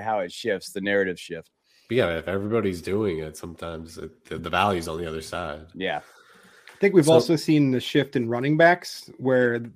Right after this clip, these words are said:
Speaker 3: we're hitting that age, that age precipice, as well as we don't believe right now, uh, I would say ma-, majority of us don't believe that there are that quality pool down to twenty quarterbacks to really choose from. So locking them in early and just kind of filling in with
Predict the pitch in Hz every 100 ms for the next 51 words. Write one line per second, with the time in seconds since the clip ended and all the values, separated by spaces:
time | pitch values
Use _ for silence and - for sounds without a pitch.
0 | _ 127 127 123 156 143 135 135 143 143
1 | - - 123 - 135 - - 143 170 156
2 | 170 160 123 120 139 135 131 123 123 -
3 | _ _ _ 127 156 123 160 175 165 127
4 | 120 117 120 117 117 110 110 120 - 110
5 | 123 120 - 120 127 120 - 143 143 165
6 | 147 123 120 156 156 147 131 123 123 120
7 | - _ _ - 127 135 127 151 175 147
8 | 127 - 135 135 131 123 - 143 131 123
9 | 127 123 110 - 131 127 113 - _ _
10 | _ - 151 151 117 113 113 - 120 113
11 | 107 135 127 - 113 104 - 110 127 123
12 | 123 117 117 107 120 123 113 107 107 104
13 | 120 113 - 123 113 117 110 107 -